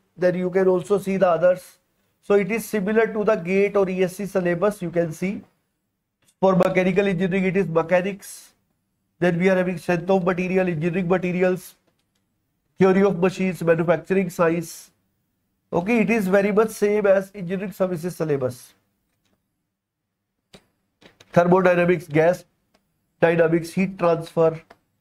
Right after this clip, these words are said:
okay, I C engine, steam engineering, that is power plant,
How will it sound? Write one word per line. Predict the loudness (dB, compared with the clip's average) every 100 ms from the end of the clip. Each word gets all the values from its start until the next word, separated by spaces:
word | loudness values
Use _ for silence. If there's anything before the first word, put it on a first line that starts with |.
| _
okay, | -10 -4 -4 -4 _ -20 _ _ _ _ _ -2
I | 2 2
C | 2 2 2
engine, | 2 2 2 0 -8 _ _ -20 _ _
steam | -20 -4 0 2 0
engineering, | -2 -4 -4 -2 0 0 -2 -8
that | -2 0
is | 2
power | 2 2 0
plant, | 0 -2 -2